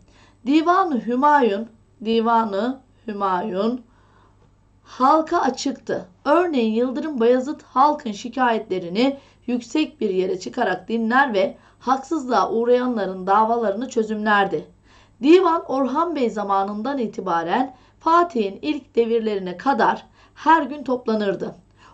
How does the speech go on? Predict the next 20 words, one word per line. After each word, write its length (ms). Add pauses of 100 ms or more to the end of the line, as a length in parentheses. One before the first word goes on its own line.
On 160
altıncı 460
yüzyıldan 400
itibaren 460
ise 340
divan 380
toplantıları 640
haftada 600
dört 260
güne 180
inmiş. 440 (460)
Bunun 240
iki 320
günü 380 (140)
de 260 (100)
arz 340
günü 180
olarak 380
kabul 220
edilmiştir. 680